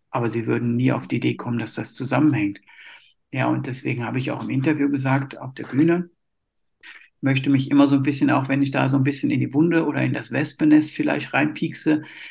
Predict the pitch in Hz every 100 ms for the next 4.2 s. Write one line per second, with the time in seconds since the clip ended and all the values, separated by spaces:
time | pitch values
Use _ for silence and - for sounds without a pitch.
0 | - 147 131 131 131 - 143 123 120 117
1 | 123 - _ _ - 139 131 127 123 127
2 | 131 - - - 135 120 - 151 135 147
3 | 160 - 196 156 135 135 131 - 131 135
4 | 202 233